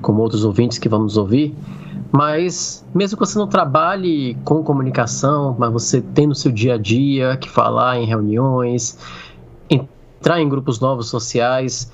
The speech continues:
Então são dicas que valem muito a pena serem ouvidas, serem praticadas, pra se sentir realmente mais confortável em um público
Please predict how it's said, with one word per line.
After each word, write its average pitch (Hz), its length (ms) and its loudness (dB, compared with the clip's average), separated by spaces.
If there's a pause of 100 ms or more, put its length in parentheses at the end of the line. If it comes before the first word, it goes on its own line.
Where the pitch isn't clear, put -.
(120)
Então 147 140 0
são 160 120 2
dicas 151 280 -2
que 143 100 -2
valem 156 340 2
muito 127 240 0
a 123 40 2
pena 127 340 0
serem 120 220 2
ouvidas, 127 380 2
serem 117 180 2
praticadas, 139 720 0 (420)
pra 156 120 2
se 156 100 -4
sentir 160 320 0
realmente 156 420 2
mais 147 240 2
confortável 131 840 0 (220)
em 113 100 -2
um 107 60 0
público 113 640 -2